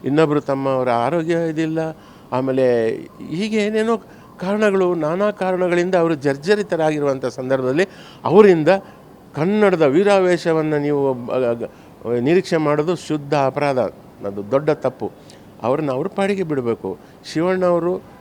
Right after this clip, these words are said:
ಏನೂ ಮಾತಾಡಿಲ್ಲ ಅಂತಂದರೆ ಅದಕ್ಕೆ ಕಾರಣ ಇರುತ್ತೆ. ಅವರ ನೋವು, ಅವ್ರ ನೋವನ್ನು ನಾವು, ಆ, ನಿವಾರಣೆ ಮಾಡೋಕ್ಕಾಗತ್ತಾ ನಮ್ಮ ಕೈಲಿ? ಶಿವಣ್ಣ ಅವರ ಮನಸ್ಸಿನ, ಆ, ನೋವನ್ನು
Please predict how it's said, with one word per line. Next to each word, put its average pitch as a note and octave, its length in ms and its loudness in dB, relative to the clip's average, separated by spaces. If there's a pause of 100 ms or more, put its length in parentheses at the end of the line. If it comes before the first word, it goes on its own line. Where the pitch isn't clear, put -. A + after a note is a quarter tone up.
(240)
ಏನೂ F3+ 240 0
ಮಾತಾಡಿಲ್ಲ E3+ 600 -2
ಅಂತಂದರೆ D#3+ 520 -2
ಅದಕ್ಕೆ D3 420 -4 (400)
ಕಾರಣ G#3 280 0
ಇರುತ್ತೆ. D3+ 340 -2 (560)
ಅವರ D#3+ 180 2
ನೋವು, G3 580 4 (280)
ಅವ್ರ G3 140 6
ನೋವನ್ನು A3 440 2
ನಾವು, F#3+ 460 2
ಆ, D#3+ 600 -2
ನಿವಾರಣೆ G3+ 380 6
ಮಾಡೋಕ್ಕಾಗತ್ತಾ D3+ 600 2
ನಮ್ಮ C3+ 180 -2
ಕೈಲಿ? G#2 320 -4 (720)
ಶಿವಣ್ಣ D3+ 300 -2
ಅವರ E3 180 2 (560)
ಮನಸ್ಸಿನ, E3+ 420 -2
ಆ, - 1000 -6
ನೋವನ್ನು D3+ 580 0